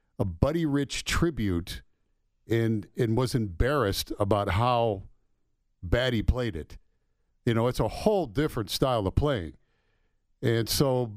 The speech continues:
Neil Peart wanted to brush up on his jazz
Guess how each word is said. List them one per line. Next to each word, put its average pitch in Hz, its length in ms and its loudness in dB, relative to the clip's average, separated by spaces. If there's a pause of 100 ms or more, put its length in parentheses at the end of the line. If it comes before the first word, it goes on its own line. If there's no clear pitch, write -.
(280)
Neil 131 280 2
Peart 165 440 -2
wanted 123 320 0
to 110 60 2
brush 113 440 0
up 131 240 0
on 113 220 2
his 104 440 -2 (100)
jazz 120 640 0